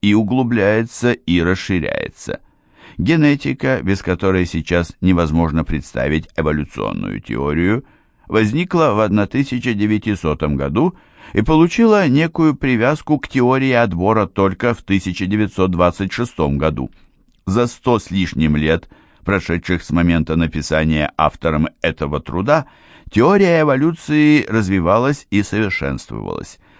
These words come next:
Современные положения эволюционной теории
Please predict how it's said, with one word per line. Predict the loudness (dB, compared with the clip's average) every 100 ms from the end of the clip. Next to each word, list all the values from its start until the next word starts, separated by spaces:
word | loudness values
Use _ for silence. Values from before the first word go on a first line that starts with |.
| -20
Современные | -4 0 4 4 6 4 4 2 0
положения | 0 -2 -2 0 0 2 2 2 0
эволюционной | -2 0 -2 -2 2 4 4
теории | 2 0 0 0 0 0 -2